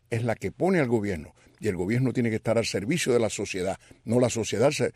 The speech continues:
esclava del gobierno ni al servicio del gobierno. Y eso es lo que yo quería narrar para que el pueblo cubano de la isla supiera cómo funciona el plan establecido por la tiranía castrocomunista para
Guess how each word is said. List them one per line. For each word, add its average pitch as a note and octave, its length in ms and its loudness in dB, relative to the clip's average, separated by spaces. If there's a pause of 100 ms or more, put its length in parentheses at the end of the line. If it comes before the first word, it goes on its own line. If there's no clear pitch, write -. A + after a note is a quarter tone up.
(320)
esclava G2+ 400 0
del F2+ 140 -2
gobierno G#2+ 360 0
ni G2+ 80 0
al F#2 80 -2
servicio F2+ 380 -6
del E2+ 140 -4
gobierno. C#2+ 400 -10 (320)
Y A2+ 140 0
eso B2 160 -2
es C3+ 40 2
lo B2 80 0
que B2 100 2
yo B2 120 2
quería A#2+ 260 2
narrar A2+ 380 0 (260)
para F#2 160 0
que F2+ 140 -6
el E2 60 -6
pueblo G#2+ 280 -2
cubano A2+ 320 0
de A2+ 60 0
la G#2+ 100 0
isla G#2+ 180 -2
supiera G#2 460 -4 (300)
cómo A2+ 260 0
funciona A2+ 580 2 (300)
el G#2 200 4
plan A#2 440 2 (1040)
establecido G2 800 -2
por G2 200 -6
la F2+ 140 -2
tiranía F#2+ 480 -2
castrocomunista A2 880 -4 (380)
para G#2 340 0